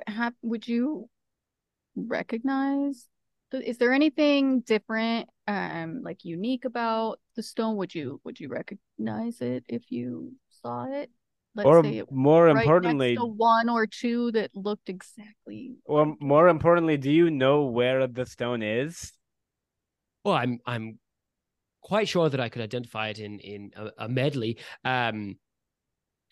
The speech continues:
Speaker 3: as far as knowing where the stone is, I do believe it is in, in your pocket, dear boy. At least it was the last time my little bird sang to me. You might have shuffled it amongst the, amongst the three of you, but, um, I do know that you are in possession of it.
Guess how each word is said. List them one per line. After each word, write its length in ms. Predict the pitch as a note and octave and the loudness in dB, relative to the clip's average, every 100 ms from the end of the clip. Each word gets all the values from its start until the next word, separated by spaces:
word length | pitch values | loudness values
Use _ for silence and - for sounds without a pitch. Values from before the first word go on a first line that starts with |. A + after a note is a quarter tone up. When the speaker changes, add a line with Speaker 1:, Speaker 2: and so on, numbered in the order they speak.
| - | -4
Speaker 3:
as 200 | D3+ C#3+ | -2 0
far 200 | - C3 | 0 -2
as 120 | B2 | -2
knowing 200 | B2+ B2 | -2 -4
where 100 | A#2 | -6
the 60 | G#2+ | -8
stone 240 | - A2+ | -8 -8
is, 120 | G#2+ | -8
I 40 | G#2+ | -10
do 120 | A2+ | -12
believe 240 | G2+ G2 | -12 -14
it 80 | F#2+ | -14
is 140 | G2+ F#2+ | -16 -14
in, 260 | F#2 F2+ _ | -16 -18 _
in 220 | G#2 F#2+ | -12 -10
your 220 | G2+ F2 F2 | -8 -10 -10
pocket, 300 | - B2 F2 | -6 -6 -8
dear 100 | F#2 | -14
boy. 220 | F2 F#2 G2 | -12 -10 -8
At 60 | |
least 180 | A#2 A#2+ | -8 -6
it 40 | |
was 180 | A#2 B2+ | -2 -2
the 60 | A2+ | -2
last 200 | A#2 A2 | -6 -6
time 100 | A2+ | -8
my 80 | A2 | -6
little 220 | G#2+ G#2 | -8 -6
bird 280 | A2+ A2+ G#2+ | -4 -4 -4
sang 240 | A2+ G#2+ | -8 -8
to 80 | A2 | -8
me. 80 | A2 | -10
You 100 | G#2 | -8
might 140 | G2+ | -8
have 100 | F#2+ | -8
shuffled 300 | - G2 G2+ | -10 -10 -14
it 80 | G2 | -12
amongst 280 | F#2+ F#2+ - | -10 -10 -10
the, 180 | F#2+ - - - | -10 -12 -20 -6
amongst 260 | B2 - | -4 -4
the 120 | - A2+ | -6 -4
three 260 | C3 C3 | 2 4
of 100 | C3 | 4
you, 140 | B2+ B2+ | 4 2
but, 260 | B2 A#2 - | 0 -4 -4
um, 220 | A#2 A2+ | -4 -4
I 100 | A2+ | -4
do 180 | B2+ F3+ | -2 0
know 200 | E3+ C#3+ | 0 -2
that 180 | A#2+ C#3 | -6 -8
you 140 | B2+ | -6
are 120 | A#2 | -6
in 220 | A2 G#2+ | -8 -12
possession 400 | G2+ G#2+ G#2 - | -12 -12 -12 -8
of 100 | G#2 | -8
it. 120 | G#2+ | -8